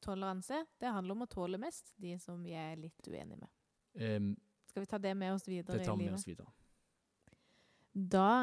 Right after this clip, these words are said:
Speaker 1: eh, er vår tilmålte, eh, podd-tid nærmer seg slutten. Og vi skal videre i livet. Hva skal du, Jon Torgeir?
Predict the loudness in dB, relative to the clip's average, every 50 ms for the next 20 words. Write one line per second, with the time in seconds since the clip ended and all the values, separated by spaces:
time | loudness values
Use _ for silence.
0 | 8 8 6 6 6 4 2 2 0 0 2 2 2 0 0 0 0 0 2 4
1 | 4 6 6 6 4 2 -2 -2 0 2 4 4 4 4 4 2 2 4 4 4
2 | 4 2 -2 -10 -4 0 2 4 4 4 2 -2 -8 -18 _ _ _ -20 -20 -20
3 | _ _ _ 2 2 4 4 4 4 2 2 4 4 2 2 2 0 -2 0 0
4 | -2 -2 -2 -2 -6 -14 -20 _ -20 -20 -20 -20 -20 -20 _ _ _ _ _ _
5 | _ _ -8 -2 0 2 2 2 2 4 6 8 8 10 10 8 8 8 6 4
6 | 4 4 2 4 6 6 6 8 6 6 6 6 6 6 6 6 6 6 6 6
7 | 6 8 8 8 10 10 8 6 6 4 2 4 6 8 8 8 8 8 8 6
8 | 4 4 2 2 4 6 6 4